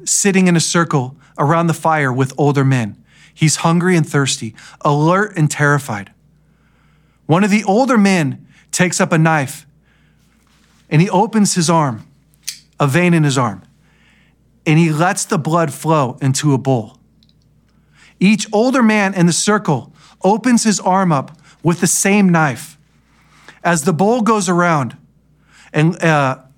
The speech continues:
and lets blood flow. When the bowl arrives at the young man, he's invited to take nourishment from it." In this ritual, the boy learns a number of things. He learns that nourishment does not only come from his mother,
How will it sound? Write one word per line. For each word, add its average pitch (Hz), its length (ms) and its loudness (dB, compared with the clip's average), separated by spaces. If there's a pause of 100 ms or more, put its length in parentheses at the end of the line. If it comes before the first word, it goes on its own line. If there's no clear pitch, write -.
(360)
and 156 120 2
lets 160 220 0
blood 147 300 -2
flow. 135 300 -4 (320)
When 170 120 2
the 190 80 2
bowl 254 320 0
arrives 202 560 0 (140)
at 156 100 0
the 165 80 2
young 170 320 2
man, 139 360 0 (420)
he's 156 240 0
invited 151 560 0 (320)
to - 100 -12
take 143 240 -2
nourishment 131 500 -2
from 101 200 -10
it." 98 80 -16 (1400)
In 160 120 4
this 233 220 0
ritual, 208 340 0
the 160 80 0
boy 202 300 0
learns 190 320 0
a 165 40 2
number 170 300 2
of 151 100 -4
things. 147 300 0
He 160 120 2
learns 170 380 0 (260)
that 180 200 -2
nourishment 175 640 2 (240)
does 156 180 0
not 185 220 2
only 254 280 0
come 233 280 0
from 202 180 0
his 156 140 0
mother, 156 420 0